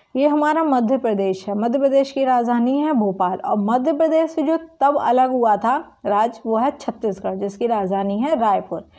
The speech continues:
इस चीज़ को आप चाहे नोट कर लीजिएगा कहीं कि सन दो हज़ार में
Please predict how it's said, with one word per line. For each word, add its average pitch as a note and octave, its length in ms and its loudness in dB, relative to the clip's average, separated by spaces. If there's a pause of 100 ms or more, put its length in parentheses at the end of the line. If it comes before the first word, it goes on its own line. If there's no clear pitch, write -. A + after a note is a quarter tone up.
(460)
इस - 220 0
चीज़ E4 220 2
को F#4 100 0
आप D#4 280 4
चाहे F4 220 0
नोट D4 380 2
कर B3 200 0
लीजिएगा G#3 520 0
कहीं G3+ 420 -2
कि D4+ 160 -2
सन D4+ 280 -2
दो B3+ 280 2
हज़ार A3 460 2
में G3 340 -4